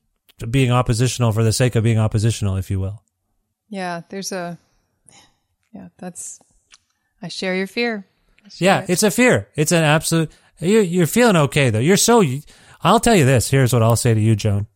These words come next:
Speaker 1: and forgive me. <laughs> You don't know me very well. It's fine. I don't, I don't, I'm just gonna give you a little bit of advice, 'cause I say this to my wife sometimes.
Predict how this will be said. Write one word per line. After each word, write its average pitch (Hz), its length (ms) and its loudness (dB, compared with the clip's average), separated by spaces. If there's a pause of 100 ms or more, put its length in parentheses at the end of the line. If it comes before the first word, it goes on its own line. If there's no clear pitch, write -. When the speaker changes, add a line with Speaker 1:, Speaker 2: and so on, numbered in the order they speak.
Speaker 1:
and 135 180 0
forgive 143 300 0
me. 98 240 -2
<laughs> - 60 -20 (220)
You 185 80 2
don't 185 100 4
know 160 140 4
me 147 120 4
very 127 200 2
well. 131 240 4
It's 175 100 -2
fine. 135 280 0
I 113 100 0
don't, 135 160 0
I 131 160 2
don't, 139 240 2
I'm 135 220 2
just 151 180 0
gonna 139 100 0
give 131 100 0
you 127 60 2
a 120 40 2
little 123 120 0
bit 117 60 0
of 117 80 0
advice, 127 240 0 (380)
'cause - 80 -4
I 117 60 2
say 151 180 2
this 143 100 0
to - 80 -4
my 117 120 0
wife 123 180 2
sometimes. 101 400 -4